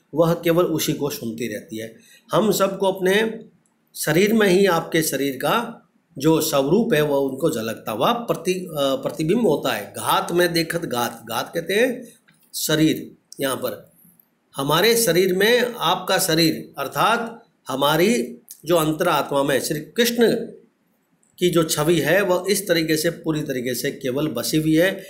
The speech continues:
केवल उसी की छवि झलकती हुई में प्रतीत होती है। बात तुम्हारी है, बात बखानो। इसके साथ ही हम सब अपनी बातचीत में केवल,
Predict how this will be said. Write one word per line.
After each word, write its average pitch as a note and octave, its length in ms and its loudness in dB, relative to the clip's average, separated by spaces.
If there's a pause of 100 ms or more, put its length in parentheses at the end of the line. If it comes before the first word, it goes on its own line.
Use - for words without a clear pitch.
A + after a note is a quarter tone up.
(180)
केवल G#3+ 240 4
उसी A3+ 380 0
की A3+ 140 -2
छवि C#3 320 -2
झलकती A#2+ 480 -4
हुई A#2+ 100 -8
में B2 120 -4
प्रतीत C3 380 -6 (480)
होती A#2 400 -8
है। D3 420 -2 (480)
बात C#3+ 320 -2
तुम्हारी C#3 460 -2
है, D3+ 160 -2
बात B2+ 340 -6
बखानो। C3+ 760 -2 (640)
इसके E3 280 0
साथ E3 200 2
ही F#3 500 -2 (280)
हम G3 200 2
सब G#3 320 0
अपनी A3 320 0
बातचीत G3 520 0
में G#3+ 220 0
केवल, A#3+ 920 0